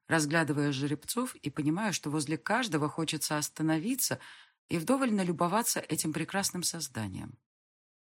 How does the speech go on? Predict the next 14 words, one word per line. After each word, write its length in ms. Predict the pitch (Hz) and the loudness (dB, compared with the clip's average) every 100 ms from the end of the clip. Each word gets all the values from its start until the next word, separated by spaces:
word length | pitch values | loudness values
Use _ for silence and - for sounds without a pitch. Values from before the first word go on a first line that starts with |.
| _ _ - | _ _ -6
Всего 260 | - 175 | -2 0
в 80 | 214 | 0
конюшне 460 | 175 160 156 - 147 | 2 4 4 4 4
я 60 | |
насчитала 520 | 147 147 151 208 208 | 4 2 0 0 0
двенадцать 600 | 143 143 170 131 - - | 0 0 2 2 0 -6
лошадей. 600 | - 127 123 104 92 95 _ _ _ _ _ _ _ | -6 -4 -4 -4 -8 -12 _ _ _ _ _ _ _
Восемь 340 | 135 147 143 127 | 0 2 4 2
были 180 | 131 | 0
под 200 | 123 127 | -4 -2
седло, 440 | - 131 131 175 220 _ _ _ | -2 -2 -4 -4 -6 _ _ _
а 100 | - | 2
ещё 240 | 165 165 170 | 4 4 2
четыре, 640 | - - 247 269 139 | -2 0 0 2 0